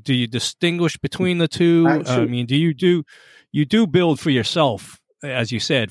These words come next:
Speaker 1: on
Speaker 2: Yeah.
Speaker 1: occasion when you ha-, when you can. So,
Speaker 2: Yeah.
Speaker 1: i-, is it
Speaker 2: But even then, I, I think I, I, I've not really disconnected that idea from work that I've done for myself either, I don't think.
Speaker 1: Yeah.
Speaker 2: So,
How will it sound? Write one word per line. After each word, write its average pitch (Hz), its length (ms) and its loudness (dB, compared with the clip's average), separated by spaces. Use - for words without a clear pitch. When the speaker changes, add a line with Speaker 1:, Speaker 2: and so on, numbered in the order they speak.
Speaker 1:
on 127 160 -2
Speaker 2:
Yeah. 170 200 2
Speaker 1:
occasion 104 240 -2
when 113 100 -10
you 113 100 -6
ha-, 127 180 -4
when 117 140 -8
you 104 100 -8
can. 104 520 -4
So, 110 500 -4
Speaker 2:
Yeah. 120 420 0
Speaker 1:
i-, 131 300 -8
is 139 180 2
it 165 100 4
Speaker 2:
But 226 80 4
even 262 380 2
then, 214 260 2
I, 170 280 0
I - 40 2
think 226 380 0
I, 170 200 2
I, 160 80 0
I've 170 180 -4
not 233 200 2
really 190 260 2
disconnected - 1000 -2
that 117 180 0
idea 107 540 2
from 98 680 -2
work 110 300 0
that 101 100 -2
I've 92 120 0
done 98 160 -4
for - 120 -6
myself 139 460 -6
either, 202 240 -8
I - 20 -6
don't 90 240 -8
think. - 220 -10
Speaker 1:
Yeah. 110 220 4
Speaker 2:
So, 139 640 2